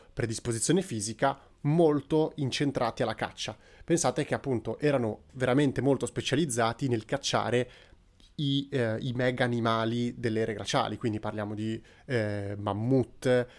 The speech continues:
eh, rinoceronti, e appunto si trovavano dei, nei loro, nei resti dei loro villaggi, eh, frequentemente si sono trovate carcasse e resti di ippopotami, quindi loro andavano proprio a cacciare questi animali molto molto grandi e molto appunto ba-, basati su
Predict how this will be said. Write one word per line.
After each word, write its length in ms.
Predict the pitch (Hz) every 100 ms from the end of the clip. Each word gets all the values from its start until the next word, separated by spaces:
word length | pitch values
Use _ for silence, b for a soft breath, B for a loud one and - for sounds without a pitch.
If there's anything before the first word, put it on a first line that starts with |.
| B B
eh, 440 | 127 113 107 110 110
rinoceronti, 1000 | 110 107 - 135 143 123 113 135 139 -
e 260 | - - 156
appunto 360 | 135 135 131 123
si 100 | -
trovavano 400 | 127 143 120 113
dei, 380 | 113 110 107 101 B B
nei 280 | 117 107 104
loro, 380 | 104 110 110
nei 140 | 110 110
resti 300 | 117 113 113
dei 100 | 110
loro 140 | 110
villaggi, 600 | 110 151 110 110 110 120 - B B B
eh, 420 | 127 113 110 104 104
frequentemente 800 | 127 - 131 - 151 123 113
si 80 | -
sono 120 | 110
trovate 560 | 101 120 101 - 113 110
carcasse 520 | - 113 - 107 -
e 40 | 123
resti 260 | 113 -
di 60 | 117
ippopotami, 540 | 104 - 131 113 110
quindi 200 | 104 113
loro 160 | 113 120
andavano 480 | 117 113 113 120 120 B B
proprio 240 | 120 113
a 60 | 117
cacciare 420 | 123 - 123 117
questi 260 | - 107 -
animali 540 | 117 113 101 107 110 - _
molto 380 | 120 120 120 113
molto 280 | 113 110 135
grandi 560 | 123 104 104 107 113 110
e 100 | -
molto 720 | 123 110 107 - 107 104 98
appunto 300 | 98 - 98
ba-, 80 | 98
basati 320 | 101 101 98
su 260 | - - 104